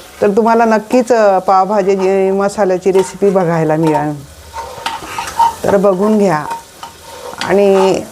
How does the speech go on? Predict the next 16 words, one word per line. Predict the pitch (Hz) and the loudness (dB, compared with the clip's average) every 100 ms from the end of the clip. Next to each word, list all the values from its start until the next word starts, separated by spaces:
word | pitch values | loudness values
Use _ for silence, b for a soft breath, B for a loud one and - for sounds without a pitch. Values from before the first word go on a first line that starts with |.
| - - | -14 -12
अ, | - 190 202 196 | -4 0 0 2
त्यानंतर | 196 202 196 202 208 | 0 2 0 2 2
मॅगी | 214 233 202 | 2 0 2
मसाला | 208 202 214 208 | 2 0 0 0
पण | 214 240 | 0 -2
टाकलेला | 226 202 190 185 190 | -2 -2 -2 0 0
आहे, | 190 | 2
ते | 190 | 0
पण | 180 202 202 | 2 0 2
बघून | 185 180 180 | 0 0 0
घ्या. | 170 170 160 - - - - - - - - - - - - - 740 762 762 762 - - - - - - - - - - | 0 -4 -6 -10 -20 -20 -20 -20 -20 -20 -20 -20 -20 -20 -20 -18 -18 -16 -16 -16 -16 -14 -14 -14 -14 -14 -12 -12 -10 -8
आता | 175 | -4
हे | 185 196 | 0 2
वाटाणे | 180 165 156 160 | 2 0 -2 -2
टाकूया | 156 123 - 139 139 135 - - - - - - - - - - - - - - - - - - - - | -4 -8 -8 -6 -8 -12 -20 -20 -20 -20 -20 -20 -20 -20 -20 -20 -20 -20 -20 -20 -20 -20 -20 -18 -6 -4
याच्यामध्ये | 165 - 147 139 | -2 -2 -4 -4